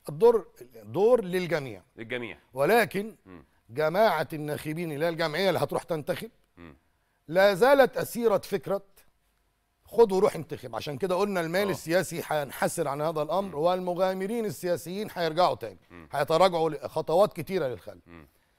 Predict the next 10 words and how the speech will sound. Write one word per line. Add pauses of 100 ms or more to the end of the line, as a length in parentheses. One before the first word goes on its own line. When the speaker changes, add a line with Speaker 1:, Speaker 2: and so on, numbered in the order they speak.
(360)
Speaker 1:
على
الأحزاب (340)
وعلى
المتقدمين
بذل
كل
الجهد (380)
Speaker 2:
مم.
Speaker 1:
لترسيخ
فكرة